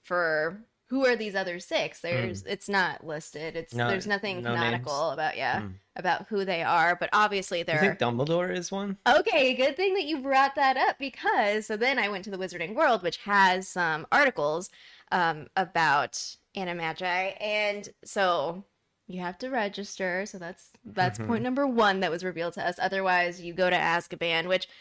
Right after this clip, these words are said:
Speaker 1: my question with that was, like, why would you,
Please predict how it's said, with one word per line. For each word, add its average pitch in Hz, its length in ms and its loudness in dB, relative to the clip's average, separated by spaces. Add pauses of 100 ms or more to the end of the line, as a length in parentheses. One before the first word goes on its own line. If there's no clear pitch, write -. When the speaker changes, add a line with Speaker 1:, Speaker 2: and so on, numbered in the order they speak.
(340)
Speaker 1:
my 254 140 2
question 370 320 4
with 254 160 2
that 196 240 8
was, 202 160 -2
like, 175 320 0 (420)
why 220 200 0
would 233 160 -2
you, 202 420 -6